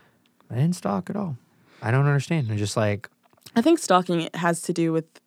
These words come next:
Speaker 2: it, it has to be intertwined with some level of rage.
Speaker 1: Oh, something going on.
Speaker 2: Yeah, 'cause you can't just love someone and stalk
Speaker 1: I
Speaker 2: them.
Speaker 1: didn't
Speaker 2: I think
Speaker 1: even
Speaker 2: you have
Speaker 1: wanna
Speaker 2: to be
Speaker 1: see their
Speaker 2: angry with
Speaker 1: stuff.
Speaker 2: them
Speaker 1: I
Speaker 2: and
Speaker 1: was like,
Speaker 2: stalk
Speaker 1: I was
Speaker 2: them.
Speaker 1: like, "I don't wanna be more sad. I'm just gonna, like, stay away."
Speaker 2: Yeah.
Speaker 1: Like, I want the opposite of
Speaker 2: Yeah.
Speaker 1: stuff. You know, even though you're just so heartbroken, but, like,
Speaker 2: Yeah.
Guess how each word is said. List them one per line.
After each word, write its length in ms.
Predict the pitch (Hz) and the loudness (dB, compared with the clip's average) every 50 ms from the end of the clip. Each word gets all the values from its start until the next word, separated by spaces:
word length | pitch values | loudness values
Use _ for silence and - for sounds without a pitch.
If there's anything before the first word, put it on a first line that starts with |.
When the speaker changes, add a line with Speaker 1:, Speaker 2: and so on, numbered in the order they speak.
| _ _ | _ _
Speaker 2:
it, 160 | - 190 - - | -2 -2 0 0
it 160 | - 226 233 | 0 0 2
has 240 | 214 214 214 214 - - | 2 2 0 0 0 -2
to 100 | 233 202 | -2 0
be 120 | 202 160 | 2 2
intertwined 400 | 165 175 170 - - 165 151 151 | 2 2 0 0 0 -2 0 0
with 120 | 147 151 | -2 -6
some 200 | - - 156 160 | -6 -4 -4 -2
level 220 | 151 147 143 139 139 | 0 0 0 0 -2
of 120 | 139 147 160 | -2 -4 -6
rage. 460 | 120 98 92 67 - - - - - _ _ _ _ _ _ _ - | -8 -8 -8 -10 -12 -14 -16 -16 -18 _ _ _ _ _ _ _ 0
Speaker 1:
Oh, 140 | 143 131 120 | 2 2 4
something 300 | 110 - - 151 117 107 | 2 2 2 0 0 0
going 180 | 92 92 90 92 | -2 -2 -2 -2
on. 220 | 92 87 85 170 | -2 -4 -4 -2
Speaker 2:
Yeah, 260 | 175 170 160 123 87 - | 0 0 2 2 0 0
'cause 220 | - 202 170 170 | 0 0 0 0
you 100 | 190 196 | 0 -2
can't 280 | - - 226 180 - 165 | 0 0 0 2 2 0
just 160 | 190 175 - | -2 -2 0
love 260 | 170 170 165 170 165 | 2 2 2 2 2
someone 300 | - - 160 160 165 156 | 0 -2 -2 0 0 0
and 120 | 143 160 | -2 -4
stalk 160 | - - 165 - | -2 0 4 6
Speaker 1:
I 60 | - | 6
Speaker 2:
them. 80 | 220 | 6
Speaker 1:
didn't 40 | 240 | 8
Speaker 2:
I 80 | 240 226 | 8 8
think 40 | 220 | 8
Speaker 1:
even 60 | 202 | 10
Speaker 2:
you 60 | 208 | 10
have 60 | 196 180 | 10 8
Speaker 1:
wanna 40 | |
Speaker 2:
to 60 | 165 180 | 8 6
be 100 | 180 170 | 4 4
Speaker 1:
see 80 | 131 | 4
their 80 | - 156 - | 6 6 6
Speaker 2:
angry 220 | 165 170 170 147 156 | 6 6 6 6 6
with 80 | 156 | 4
Speaker 1:
stuff. 100 | 160 - | 4 2
Speaker 2:
them 120 | - 120 135 | 2 2 2
Speaker 1:
I 40 | 101 | 2
Speaker 2:
and 80 | 107 | 4
Speaker 1:
was 100 | 117 120 | 4 4
like, 140 | 135 135 143 | 4 4 4
Speaker 2:
stalk 60 | - 110 123 | 4 2 2
Speaker 1:
I 40 | 135 | 2
was 120 | 143 127 | 2 2
Speaker 2:
them. 60 | 123 143 | 2 2
Speaker 1:
like, 100 | 139 123 | 0 2
"I 40 | 151 | 0
don't 80 | 208 | 0
wanna 120 | 247 226 175 | 0 0 0
be 60 | 127 | 0
more 300 | 120 113 104 110 151 170 | 0 0 2 2 2 0
sad. 180 | - - 110 98 | 0 0 -2 -2
I'm 60 | 110 | -2
just 100 | 123 - | -2 -2
gonna, 120 | - 143 139 | -2 -2 -2
like, 160 | 131 110 - | -2 -4 -6
stay 220 | - - 123 127 | -8 -8 -6 -6
away." 380 | 123 101 92 95 127 156 139 98 - | -6 -6 -6 -6 -6 -6 -6 -8 -8
Speaker 2:
Yeah. 300 | 104 92 92 - - - | -6 -6 -6 -6 -4 -2
Speaker 1:
Like, 120 | 123 120 | 2 4
I 120 | 120 131 147 | 4 6 6
want 180 | 147 165 165 | 6 4 4
the 140 | 131 120 104 | 2 0 -2
opposite 460 | 107 139 165 160 - 123 - - - | -2 -2 -4 -4 -6 -6 -6 -6 -6
of 120 | - - - | -8 -8 -2
Speaker 2:
Yeah. 300 | - 175 175 190 233 233 | 0 4 6 6 6 8
Speaker 1:
stuff. 40 | 214 | 10
You 80 | 254 277 | 10 10
know, 320 | - 262 185 160 165 170 | 10 10 8 6 6 6
even 160 | 175 170 160 165 | 4 4 6 6
though 120 | 170 156 | 4 4
you're 120 | 147 127 117 | 4 0 -2
just 160 | 117 110 - | -4 -4 -2
so 220 | - - 147 127 | 0 2 4 4
heartbroken, 560 | 107 117 131 135 - 113 101 98 - 101 95 95 | 6 4 4 4 2 0 -2 0 -2 -4 -2 -2
but, 200 | 110 104 - - | -2 -4 -4 -4
like, 220 | 104 98 95 92 | -4 -4 -4 -4
Speaker 2:
Yeah. 220 | - - - 71 | -6 -6 -8 -8